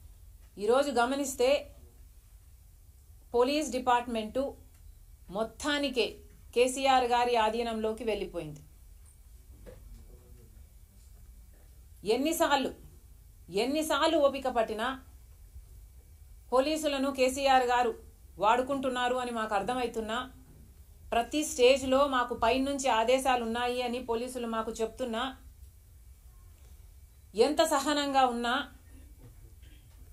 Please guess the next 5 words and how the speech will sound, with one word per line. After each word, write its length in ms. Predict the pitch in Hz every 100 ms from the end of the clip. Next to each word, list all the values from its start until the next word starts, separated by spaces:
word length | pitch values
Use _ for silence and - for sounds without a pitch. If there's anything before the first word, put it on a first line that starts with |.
| - - - - - - - - - - 190 269
ఈ 40 | 277
పోలీసు 420 | 262 269 311 311 233 - - - - -
బ్రుటాలిటీ 580 | 214 262 285 285 294 277 254
మాత్రం 280 | 233 254 269 262 - - - - - - - - 196
ఆగటం 340 | 240 254 254